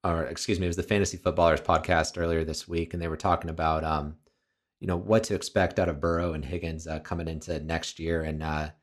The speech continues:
you know, Burrow is coming off of a massive, uh, knee injury, right? It, basically every single ligament it, that he could have torn in that knee, he did.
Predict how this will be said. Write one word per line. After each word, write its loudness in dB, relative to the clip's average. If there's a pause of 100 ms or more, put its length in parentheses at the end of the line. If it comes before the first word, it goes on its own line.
(340)
you -2
know, 6
Burrow 6 (500)
is 2
coming 2
off 0
of -8
a 2 (540)
massive, 0 (260)
uh, -4
knee -2
injury, -6
right? -2
It, -8
basically 2
every 4
single -4
ligament -4
it, -10
that -2
he -4
could -4
have 0
torn -4
in -6
that -6
knee, -8
he -12
did. -2